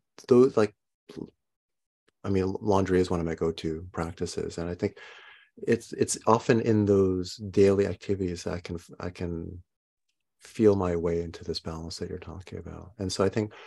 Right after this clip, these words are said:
it's really important to take the practice off the cushion. You, you, the cushion is necessary. It's absolutely necessary to, to, to hone our awareness on in our seat, in a meditation seat.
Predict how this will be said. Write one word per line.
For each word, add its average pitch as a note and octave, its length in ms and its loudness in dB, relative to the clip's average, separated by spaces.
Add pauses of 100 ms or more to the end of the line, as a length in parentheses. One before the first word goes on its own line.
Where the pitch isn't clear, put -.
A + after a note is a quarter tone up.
(560)
it's - 300 -8 (100)
really G#2+ 180 6
important F#2 360 0
to - 80 -12
take F#2+ 180 -2
the F#2 100 -4
practice - 380 -8
off E2+ 220 -8
the - 100 -16
cushion. F2 460 -10 (160)
You, G2+ 180 -6
you, B2 140 -8
the G#2 80 -4
cushion C3 400 4
is F2+ 120 0
necessary. E2+ 500 -4
It's E2 100 -12
absolutely F2 440 -6
necessary E2 340 -6
to, - 100 -14
to, D2 280 -10 (480)
to G#2+ 80 -6
hone G2 460 0
our E2+ 100 -4
awareness E2 400 -4
on F2 500 -8 (580)
in F#2 120 -4
our E2 60 0
seat, G2+ 480 0
in F#2 100 -10
a E2 40 -8
meditation E2 560 -6
seat. E2+ 260 -8